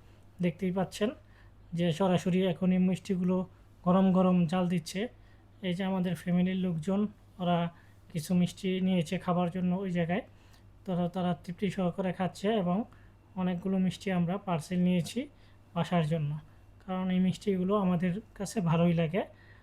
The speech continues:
আর দামেও মোটামুটি, আহ, কমই আছে, এত বেশি দাম যে তা না,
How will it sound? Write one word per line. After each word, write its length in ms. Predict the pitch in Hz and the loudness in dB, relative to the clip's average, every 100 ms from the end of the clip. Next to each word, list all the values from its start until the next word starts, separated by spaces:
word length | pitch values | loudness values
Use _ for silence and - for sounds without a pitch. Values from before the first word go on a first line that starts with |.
| - - | -20 -2
আর 200 | 175 160 | 0 2
দামেও 340 | 185 190 196 185 | 4 6 6 4
মোটামুটি, 600 | 180 196 190 185 196 196 | 2 0 0 2 0 0
আহ, 840 | - - - - - 185 180 208 - - - - - - - | -6 -20 -20 -20 -4 0 0 -2 -12 -20 -20 -20 -20 -20 0
কমই 260 | 208 196 185 | 4 6 4
আছে, 300 | 151 185 254 - - - - | 2 0 -4 -4 -20 -20 -12
এত 180 | 185 170 | -8 -2
বেশি 280 | 185 196 202 | 2 2 2
দাম 260 | 170 190 180 | 2 4 4
যে 180 | 202 320 - - - - | 2 -2 -10 -20 -20 -2
তা 140 | 170 | 0
না, 180 | 151 143 | 0 -4